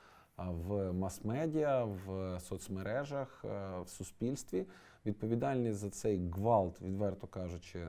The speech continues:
несуть як журналісти, так і політики. А що в цьому гвалті є неправильно? Неправильно є те, що лякати людей, а, це не дуже хороша, е, історія.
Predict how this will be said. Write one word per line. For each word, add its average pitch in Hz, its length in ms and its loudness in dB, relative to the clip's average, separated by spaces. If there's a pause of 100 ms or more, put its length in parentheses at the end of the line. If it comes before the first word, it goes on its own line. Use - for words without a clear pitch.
(120)
несуть 101 600 0
як 98 340 4
журналісти, 101 680 2
так 95 260 -6
і 92 40 -4
політики. 101 640 -2 (500)
А 104 840 4 (100)
що - 260 2
в 135 40 2
цьому 127 280 4
гвалті 127 420 8
є 120 140 6
неправильно? 175 720 4 (720)
Неправильно 151 500 8
є 143 160 6
те, 185 180 4
що - 360 4
лякати 139 560 8
людей, 170 560 6 (1200)
а, 101 680 4 (100)
це 131 120 2
не 147 120 8
дуже 156 220 8
хороша, 123 720 6
е, 60 960 -4
історія. 92 520 2